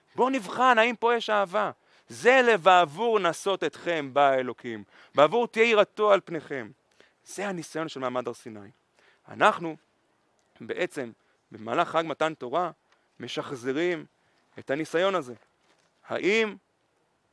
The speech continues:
אנחנו יכולים לזכות לקבל פני שכינה? זו הכותרת של השיעור. במה זה תלוי? מה זה, מה זה כרוך, הדבר הזה?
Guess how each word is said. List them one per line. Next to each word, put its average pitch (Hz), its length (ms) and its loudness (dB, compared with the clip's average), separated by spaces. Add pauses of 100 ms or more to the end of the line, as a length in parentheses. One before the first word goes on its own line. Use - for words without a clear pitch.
(320)
אנחנו 156 580 -2 (960)
יכולים 139 460 -6
לזכות 147 840 -4
לקבל 135 540 -2
פני 131 200 -10
שכינה? 127 420 -8 (320)
זו 117 160 -4
הכותרת 131 440 -4
של 120 140 -6
השיעור. 139 500 -6 (560)
במה 127 220 0
זה 151 100 -4
תלוי? 147 500 -2 (720)
מה 170 240 0
זה, 165 320 2 (480)
מה 135 220 0
זה 156 100 -4 (200)
כרוך, 185 560 -2 (320)
הדבר 143 400 0
הזה? 135 280 -4